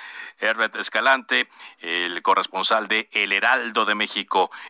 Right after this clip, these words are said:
en la península de Yucatán. Vámonos hasta Tamaulipas, eh, porque hay información, tocayo Carlos, eh, Carlos Juárez,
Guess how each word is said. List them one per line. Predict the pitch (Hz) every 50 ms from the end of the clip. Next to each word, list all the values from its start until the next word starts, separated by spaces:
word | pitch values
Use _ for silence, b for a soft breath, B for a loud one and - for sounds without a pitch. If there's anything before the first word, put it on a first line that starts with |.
| B -
en | - 107 110 110 110 107 104
la | 104 98 101 -
península | 101 92 95 95 95 90 - - 95 92 92
de | - - 92 90 87
Yucatán. | - 85 82 - 82 78 - 80 82 85 87
Vámonos | - 156 240 262 269 247 - 202
hasta | 160 - - 151 135 127 117 117 -
Tamaulipas, | - 127 123 120 117 123 135 147 143 127 - - 120 123 - -
eh, | 110 104
porque | 101 - 104 104 101 - - 123
hay | 123 135 147 156
información, | 147 123 - 120 107 104 101 98 - - 113 113 120 135 135 -
tocayo | - - - - 117 120 127 127 123 -
Carlos, | - 117 123 120 120 117 - -
eh, | - 101 101 101 98
Carlos | - 120 120 117 110 -
Juárez, | - - 110 113 117 131 131